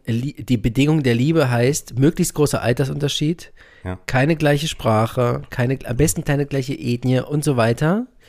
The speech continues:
Speaker 1: Und hier haben wir ja im Grunde zwei weiße französische Menschen im
Speaker 2: Mhm.
Speaker 1: gleichen Alter.
Speaker 2: Mhm.
Speaker 1: Also alles das, was nicht für die Bedingung der Liebe spricht.
Speaker 2: Ja.
Speaker 1: Aus seiner, aus seiner Sicht.
Speaker 2: Genau.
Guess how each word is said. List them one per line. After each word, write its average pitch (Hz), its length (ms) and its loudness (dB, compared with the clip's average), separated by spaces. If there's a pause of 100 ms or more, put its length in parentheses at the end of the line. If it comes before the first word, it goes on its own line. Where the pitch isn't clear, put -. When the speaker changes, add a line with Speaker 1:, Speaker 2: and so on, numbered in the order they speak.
(260)
Speaker 1:
Und 123 140 2
hier 180 300 4
haben 170 120 2
wir 151 80 4
ja 147 160 4
im 131 120 0
Grunde 151 580 2 (100)
zwei 127 680 2 (160)
weiße 117 760 2
französische 131 760 2
Menschen 107 640 -4
im 87 100 -10
Speaker 2:
Mhm. 85 40 -6
Speaker 1:
gleichen 87 360 -4
Alter. - 400 -14
Speaker 2:
Mhm. 120 300 -6
Speaker 1:
Also 127 200 2
alles 156 260 4
das, 135 200 -2
was 113 120 -4
nicht 139 360 4
für 143 80 0
die 127 80 2
Bedingung 117 360 -2
der 104 80 0
Liebe 104 200 -2
spricht. - 420 -18
Speaker 2:
Ja. 101 200 -6
Speaker 1:
Aus 117 140 0
seiner, 120 240 0 (120)
aus - 140 -6
seiner 98 260 -2
Sicht. - 300 -12 (160)
Speaker 2:
Genau. 117 280 -2